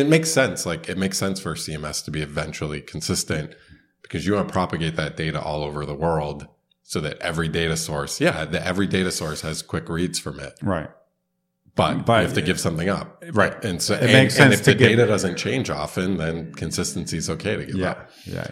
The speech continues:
Speaker 2: yeah, yeah.
Speaker 1: Uh, but in our case, we wanted to read that data as soon as we got a message that it was outdated. So,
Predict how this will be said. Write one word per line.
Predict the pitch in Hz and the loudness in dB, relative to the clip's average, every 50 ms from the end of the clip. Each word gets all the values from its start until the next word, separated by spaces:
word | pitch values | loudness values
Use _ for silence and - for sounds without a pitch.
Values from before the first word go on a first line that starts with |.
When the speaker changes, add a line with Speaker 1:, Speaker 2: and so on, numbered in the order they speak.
| - | -10
Speaker 2:
yeah, | 50 50 - - - | -12 -12 -12 -12 -14
yeah. | - - - - - - _ _ _ _ - - | -14 -14 -16 -16 -18 -20 _ _ _ _ -4 -2
Speaker 1:
Uh, | 90 82 78 73 71 69 - 90 - - | 0 2 2 2 0 -2 -2 -4 2 4
but | 120 110 98 90 - - - - | 6 6 6 4 2 -2 -10 -6
in | - 95 85 82 80 | -4 -2 -2 -2 -2
our | 85 98 113 117 | 2 2 2 2
case, | - - 107 82 78 80 - | 2 0 0 0 0 -2 -4
we | - 82 82 82 82 78 80 | -4 -2 0 0 0 -2 -2
wanted | 85 78 78 78 76 76 71 - | -4 -4 -4 -2 -2 -4 -4 -6
to | - 80 | -8 -8
read | 73 73 85 90 92 87 | -4 0 2 2 2 2
that | 80 76 71 - | 2 -2 -2 -2
data | 78 76 73 71 71 - | -4 -6 -4 -6 -6 -8
as | 78 78 - | -8 -8 -6
soon | - 85 78 | -4 -4 -4
as | 78 71 - | -4 -4 -6
we | - 76 | -8 -8
got | 73 76 71 71 73 - _ _ _ _ _ _ _ _ - | -8 -8 -10 -10 -12 -14 _ _ _ _ _ _ _ _ -10
a | - | -6
message | 80 80 87 85 - - 82 71 69 67 - - | -2 0 0 0 0 -2 -6 -6 -8 -10 -10 -8
that | 76 69 64 - - _ - | -8 -8 -8 -10 -14 _ -10
it | 82 | -10
was | 76 73 73 78 | -8 -8 -6 -8
outdated. | 69 69 - - 87 82 76 - 69 65 65 - 69 - _ | -8 -8 -4 -4 -2 -2 -2 -4 -6 -10 -12 -16 -20 -20 _
So, | - - - 82 78 71 71 71 - - | -14 -10 -10 -10 -8 -10 -12 -14 -16 -16